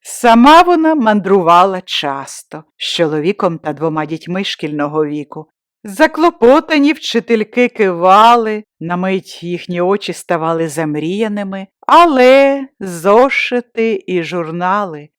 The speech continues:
основне заняття в учительській, тож невдовзі знову заглиблювалися в них. Аліна ще цікаво згадувала про Львів, який відвідувала часто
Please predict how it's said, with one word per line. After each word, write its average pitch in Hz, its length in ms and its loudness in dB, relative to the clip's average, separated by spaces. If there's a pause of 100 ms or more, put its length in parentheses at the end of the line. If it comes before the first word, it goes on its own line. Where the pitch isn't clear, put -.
основне 170 640 -4
заняття 165 680 -6
в 143 40 -16
учительській, 147 1040 -12
тож 160 340 -4
невдовзі 202 800 -2 (220)
знову 254 560 0
заглиблювалися 160 1080 -8
в 143 100 -12
них. 160 400 -12 (400)
Аліна 156 760 -6 (100)
ще - 360 -4
цікаво 175 680 -4
згадувала 151 680 -6
про 165 240 -6
Львів, 170 480 -8 (140)
який 147 540 -10
відвідувала 160 640 -4
часто 254 680 -4